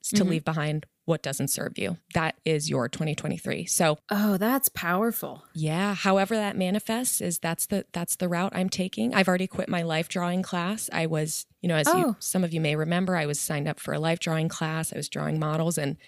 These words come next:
Speaker 1: and I, I didn't feel that was serving me at the end of the day. So I, I did quit that. And
Speaker 2: How many of those did you actually attend?
Speaker 1: so I got through about one.
Speaker 2: Okay.
Speaker 1: And,
Speaker 2: Yeah.
Speaker 1: um, and just said, "You know what? It's not serving me. This is not my
Speaker 2: Yeah.
Speaker 1: medium."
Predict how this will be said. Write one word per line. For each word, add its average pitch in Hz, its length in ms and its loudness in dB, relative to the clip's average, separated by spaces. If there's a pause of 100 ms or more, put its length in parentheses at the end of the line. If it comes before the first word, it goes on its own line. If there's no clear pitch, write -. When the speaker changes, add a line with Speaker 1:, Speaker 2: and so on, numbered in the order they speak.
Speaker 1:
and 240 120 4
I, 233 140 2 (100)
I 254 120 0
didn't 285 220 -4 (100)
feel 302 180 0
that 277 160 -2
was 254 120 2
serving 277 320 2
me 170 100 2
at - 80 -6
the - 80 -2
end 156 100 2
of 165 60 -4
the 170 60 -8 (100)
day. - 140 -6
So - 360 0
I, - 220 0
I 165 40 0
did 170 180 -2
quit - 200 -2
that. 170 320 -2
And 156 260 -2
Speaker 2:
How 285 120 0
many 294 220 4
of 220 60 2
those 226 240 2
did 202 140 -4
you 196 80 2
actually 190 320 0
attend? 190 420 -2 (320)
Speaker 1:
so 277 200 2
I 254 100 0
got 247 220 -2
through 277 100 0
about 202 260 0
one. 170 480 0 (220)
Speaker 2:
Okay. 208 380 0 (260)
Speaker 1:
And, 185 240 2
Speaker 2:
Yeah. 165 300 2
Speaker 1:
um, 165 160 -4 (420)
and 190 160 2
just - 140 -2
said, 190 160 0
"You 180 80 2
know 180 100 0
what? 220 220 -4 (320)
It's - 100 0
not 180 160 2
serving 269 300 2
me. 226 260 0
This - 160 -2
is 214 140 2
not 196 280 2
my 165 200 2
Speaker 2:
Yeah. 196 180 8
Speaker 1:
medium." - 220 0